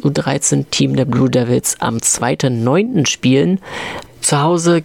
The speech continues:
gegen die Bremerhaven Seahawks. Dann hätten die Hamburg Blue Devils spielen sollen am neunten siebten auswärts gegen die Braunschweig Lady Lions,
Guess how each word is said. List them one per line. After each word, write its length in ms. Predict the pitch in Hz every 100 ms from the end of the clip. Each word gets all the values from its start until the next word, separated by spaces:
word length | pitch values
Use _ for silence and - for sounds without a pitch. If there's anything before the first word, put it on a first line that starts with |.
| -
gegen 260 | 139 139
die 120 | 131 127
Bremerhaven 760 | - 131 131 120 110 110 123
Seahawks. 880 | 117 - 175 147 95 92 - - - - - - - - -
Dann 360 | 135 131 131 131
hätten 760 | 117 - 175 190 156 120 110
die 220 | 117 117
Hamburg 480 | 101 135 131 131 120
Blue 240 | 113 135 156
Devils 720 | 135 135 143 185 220 - -
spielen 460 | - 117 113 113
sollen 420 | 110 117 120 131
am 320 | - 131 131 139
neunten 400 | 156 170 175 151
siebten 540 | 156 160 - 160 151
auswärts 720 | 147 156 - 147 147 - -
gegen 220 | 135 139
die 120 | 135
Braunschweig 560 | 131 120 135 - 131 -
Lady 320 | 131 143 147
Lions, 420 | 139 143 139 143